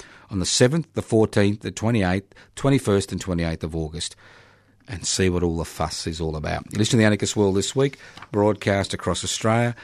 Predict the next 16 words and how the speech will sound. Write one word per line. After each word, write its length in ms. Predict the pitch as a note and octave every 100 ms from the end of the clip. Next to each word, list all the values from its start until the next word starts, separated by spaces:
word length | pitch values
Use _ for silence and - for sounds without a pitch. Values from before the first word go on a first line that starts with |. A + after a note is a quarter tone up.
| -
via 140 | - F#2
the 80 | F2+
Community 420 | G2 F2+ F2+ F2
Radio 520 | E2 E2 D#2+ D#2+ D#2+ - -
Network. 560 | G#2+ A2 A2+ F2+ D2+ - - - - -
Now, 280 | B2 A2+
something 440 | A2+ - A#2+ G#2+ F#2
which 80 | F2+
is 40 |
a 40 | F#2+
little 120 | F#2
bit 160 | F2+
more 360 | F2+ F2+ F2 F2+ - _ -
teethy. 580 | - D#3 - F#2 D2+ - _ _ _ - - _ _ _ _ _ _ _ _ _ _ _ _ -
Yes. 1400 | A#2+ C3 E3+ F#3 - - - - - - - - - - _ _ -
Now, 600 | A2+ D#3 F#3 C3+ -